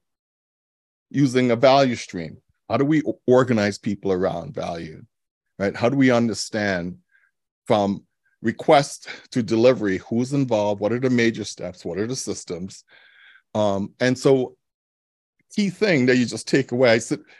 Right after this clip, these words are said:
well, when I said talking about, you know, having a, um, practicing business agility, I leaned into one lean concept of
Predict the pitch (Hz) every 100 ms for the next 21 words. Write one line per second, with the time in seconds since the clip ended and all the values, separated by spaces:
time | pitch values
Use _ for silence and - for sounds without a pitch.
0 | _ _ 123 147 165 160 165 156 156 147
1 | 127 117 104 _ _ _ _ _ _ _
2 | _ _ 120 110 98 - - - - 139
3 | 139 139 127 110 - 113 107 104 98 95
4 | 92 _ _ _ 131 123 127 123 113 107
5 | 113 110 104 95 92 131 123 95 92 98
6 | 107 107 127 135 127 120 117 110 107 101
7 | 101 101 - 104 107 101 - 110 101 95
8 | - 92 90